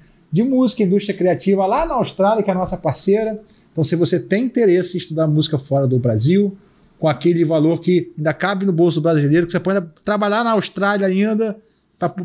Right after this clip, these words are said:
bancar seus estudos, então J M C Academy, aqui embaixo você pode saber mais informações. Vou começar aqui, vamos do começar do começo. Vamos fazer o seguinte, é, como eu falei contigo,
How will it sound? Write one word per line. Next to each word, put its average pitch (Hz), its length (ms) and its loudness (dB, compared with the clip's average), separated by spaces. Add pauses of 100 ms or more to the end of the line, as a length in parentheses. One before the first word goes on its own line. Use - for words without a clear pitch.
bancar 196 300 0
seus 196 200 0
estudos, 190 540 0
então 190 280 -2
J 175 140 0
M 175 120 0
C - 180 0
Academy, 160 460 0
aqui 165 140 0
embaixo 151 400 0
você 147 120 -4
pode 143 220 -2
saber 151 220 0
mais 165 340 -2
informações. 156 720 -2 (580)
Vou 190 120 0
começar 220 420 -2
aqui, 190 440 -2 (1040)
vamos 247 200 0
do 330 80 -2
começar 190 440 -2
do 190 80 -2
começo. 139 480 0
Vamos 208 140 0
fazer 220 140 2
o 196 40 2
seguinte, 160 640 -4 (340)
é, 143 180 -2
como 175 180 0
eu 208 40 -2
falei 202 180 0
contigo, 180 640 -2